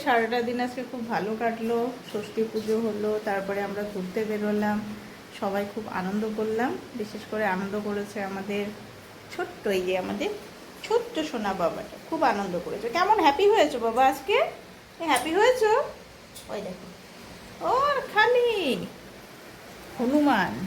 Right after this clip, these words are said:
লেজ কাটা হনুমানও। বাইরে প্রচণ্ড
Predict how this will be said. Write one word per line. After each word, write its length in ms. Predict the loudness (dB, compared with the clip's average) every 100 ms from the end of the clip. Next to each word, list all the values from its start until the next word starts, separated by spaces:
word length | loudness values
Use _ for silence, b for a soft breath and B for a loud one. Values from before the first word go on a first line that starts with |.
| -8 -14 -12 -4
লেজ 240 | -2 -2 -2
কাটা 220 | -4 -2
হনুমানও। 680 | 0 0 2 2 0 -2 -8 -8 -10 -14 -16 -16 -16 -16 -16 -16 -16 -14 -14 -14 -14 -16 -16 -16 -16 -16 -16 -4
বাইরে 260 | 2 4 4
প্রচণ্ড 380 | 2 -2 0